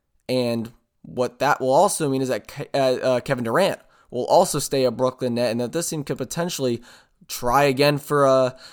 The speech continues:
a deep playoff run, one that they've not had yet. They got very close two years ago. I mean, inches away from Kevin Durant hitting a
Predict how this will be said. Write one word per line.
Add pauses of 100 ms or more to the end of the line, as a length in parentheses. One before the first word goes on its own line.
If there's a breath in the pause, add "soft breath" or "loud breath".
(120)
a
deep
playoff
run,
one
that
they've
not
had
yet. (180 soft breath)
They
got
very
close (240 soft breath)
two
years
ago.
I
mean, (180)
inches
away
from
Kevin
Durant
hitting
a